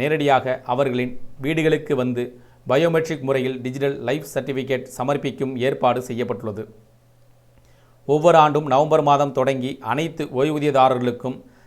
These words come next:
தங்கள் வாழ்நாள் சான்றிதழை கட்டாயமாக புதுப்பிக்க வேண்டி இருக்கும்.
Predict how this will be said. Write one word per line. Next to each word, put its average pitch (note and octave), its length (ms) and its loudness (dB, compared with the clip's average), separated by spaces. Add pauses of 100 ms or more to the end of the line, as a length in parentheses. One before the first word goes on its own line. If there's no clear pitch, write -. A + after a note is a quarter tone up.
(140)
தங்கள் C#3+ 300 2 (100)
வாழ்நாள் D3+ 440 6
சான்றிதழை B2+ 400 0 (160)
கட்டாயமாக C3 720 2 (160)
புதுப்பிக்க C#3+ 520 -4
வேண்டி C3 280 -2
இருக்கும். C3+ 340 -6